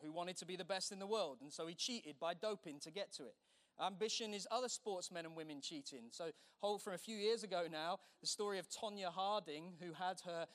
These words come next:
main rival, Nancy Kerrigan, beaten up, like, physically, literally beaten up, so that she couldn't compete in the National Figure Skating Championships. And with her main rival literally beaten up and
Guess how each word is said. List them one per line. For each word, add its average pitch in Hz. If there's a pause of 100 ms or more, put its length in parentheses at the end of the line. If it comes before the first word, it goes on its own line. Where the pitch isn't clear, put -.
(120)
main 202
rival, 185
Nancy 180
Kerrigan, 156 (140)
beaten 208
up, 165
like, 170
physically, 202
literally 180
beaten 190
up, 165 (300)
so 185
that 185
she 180
couldn't 208
compete 196
in 170
the 170
National 180 (260)
Figure 202
Skating 175
Championships. 160
And 160
with 170
her 170
main 202
rival 185 (160)
literally 180
beaten 175
up 180
and 156